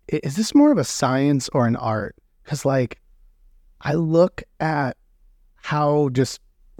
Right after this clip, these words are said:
like, cool the, these are, like, the Party Bears. A-, and, and I wanna keep in mind and level set with the fact that, like, I'm still DeFi dad. I don't spend a lot of time, you know, deep in the depths of, like, collecting,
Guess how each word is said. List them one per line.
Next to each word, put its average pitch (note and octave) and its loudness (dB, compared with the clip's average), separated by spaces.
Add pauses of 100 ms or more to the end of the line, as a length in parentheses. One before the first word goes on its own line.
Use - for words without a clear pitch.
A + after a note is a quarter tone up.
(120)
like, - -2 (460)
cool A#2+ 2 (120)
the, C3 4
these C3+ 2
are, A#2 0
like, B2 -2
the - -2
Party F3+ 0
Bears. A2+ -2
A-, F#3 -2
and, G3 2
and D#3+ 2 (200)
I E3 0
wanna F#3+ 6 (240)
keep F3+ 0
in C#3+ 2
mind C3+ 2
and A#2 -2
level C3 0
set C3 -4
with C3 -6
the C3+ -4
fact B2 -4
that, A#2 -4
like, A2+ -4 (560)
I'm E3+ 0
still E3+ 2
DeFi C#3 0
dad. B2+ 0 (180)
I E3 2
don't C#3+ 0
spend A#2+ -4
a A2+ -4
lot A2 -4
of A2 -8
time, A#2 -6 (100)
you C3+ 0
know, A2+ 2 (240)
deep C#3+ 2 (120)
in B2+ 2
the A#2+ 0
depths B2 -2
of, A#2 0
like, A#2 -2
collecting, A#2+ 0